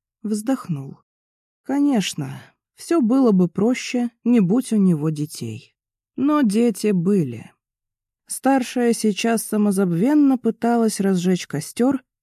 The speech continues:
используя всю свою силу, данную ей при рождении, власть над природным огнем. Старшей было семь, звали ее Дар, великая княжна Дар Оха.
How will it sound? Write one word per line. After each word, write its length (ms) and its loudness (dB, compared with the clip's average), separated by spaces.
используя 720 2
всю 260 -2
свою 340 2
силу, 600 -2
данную 500 2
ей 220 0
при 160 -2
рождении, 760 0
власть 560 -2
над 240 0
природным 580 2
огнем. 500 0
Старшей 480 -2
было 300 0
семь, 420 -4
звали 460 2
ее 600 2
Дар, 500 -2
великая 640 2
княжна 680 -4
Дар 500 -2
Оха. 540 -6